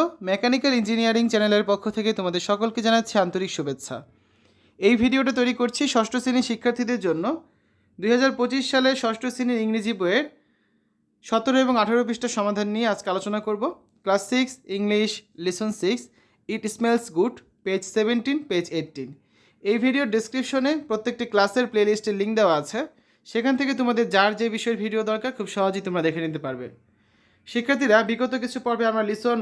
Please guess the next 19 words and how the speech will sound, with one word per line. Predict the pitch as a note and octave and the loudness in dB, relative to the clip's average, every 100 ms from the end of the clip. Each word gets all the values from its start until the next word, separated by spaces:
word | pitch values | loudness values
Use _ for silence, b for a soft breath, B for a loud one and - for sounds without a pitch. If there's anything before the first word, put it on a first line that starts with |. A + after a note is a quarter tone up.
| F#3 | 2
ওয়ান, | F#3+ G#3 G#3 G#3 | 2 0 -4 -6
টু, | G3+ G3+ G3+ | -4 -2 -4
থ্রি, | - G#3 G3+ | -6 -6 -6
ফোর, | G3 G3+ F#3+ | -6 -6 -2
ফাইভ | G#3 F#3+ | -2 -2
এগুলোর | F3 F#3 F#3 | -2 -2 -2
সমাধান | F#3 F#3+ G3 F#3+ | -4 -4 -6 -4
করে | F#3+ | -6
ফেলেছি। | G3+ G#3 - C#4+ - b b b b D#3 | -4 -6 -6 -10 -14 b b b b -8
আজকে | - A3+ | -2 0
আমরা | A3 | 2
দেখব | A3 G#3+ F3+ | 2 2 0
লিসন | G#3+ G#3+ - | -2 -6 -4
সিক্স, | C#4+ D4 - | -4 -6 -10
It | E3+ F3+ | -8 -8
Smells | F#3+ G#3 G#3 - | -8 -8 -6 -6
Good। | D4+ D#4 - _ b b b | -6 -6 -16 _ b b b
এই | F3+ | 0
লিসনে | F#3+ G3 G#3 | 0 0 -2